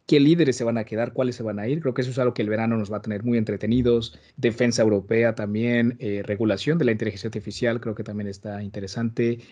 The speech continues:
Eh, ley de la competencia, los monopolios, tal, creo que también son cosas que tú tienes experiencia, que estaría guay. No sé si tú tienes algún otro temilla ahí que te gustaría sacar acá con, en nuestro dossier Bruselas.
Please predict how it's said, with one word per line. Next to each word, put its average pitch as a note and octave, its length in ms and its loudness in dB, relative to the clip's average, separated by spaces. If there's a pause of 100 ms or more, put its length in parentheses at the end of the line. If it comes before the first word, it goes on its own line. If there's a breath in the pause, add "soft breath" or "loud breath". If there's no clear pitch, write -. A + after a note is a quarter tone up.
(120)
Eh, G#2+ 180 4
ley A2 160 6
de A#2+ 80 8
la A2 120 6
competencia, A#2 760 2
los G#2+ 160 -2
monopolios, A#2 880 4
tal, A#2+ 200 2
creo A#2 140 -4
que A#2 80 -4
también A2 300 -2
son A2 120 -6
cosas G#2+ 280 -4
que G#2+ 100 -6
tú G#2 140 -4
tienes G#2+ 260 -4
experiencia, B2 500 -2
que A#2+ 100 -4
estaría G#2 260 -4
guay. B2+ 340 0 (400 soft breath)
No B2+ 180 8
sé C3 180 4
si C3 140 -2
tú B2 100 0
tienes A#2+ 260 2
algún A#2 260 -2
otro A2+ 220 0
temilla A2 440 2
ahí A2 120 2
que C#3 120 -4
te A2 120 -2
gustaría G#2+ 320 0
sacar G#2+ 240 0
acá G#2 220 -4
con, G2 400 -8 (240)
en A2+ 100 -4
nuestro G#2+ 320 0
dossier A#2 480 4
Bruselas. B2 640 -4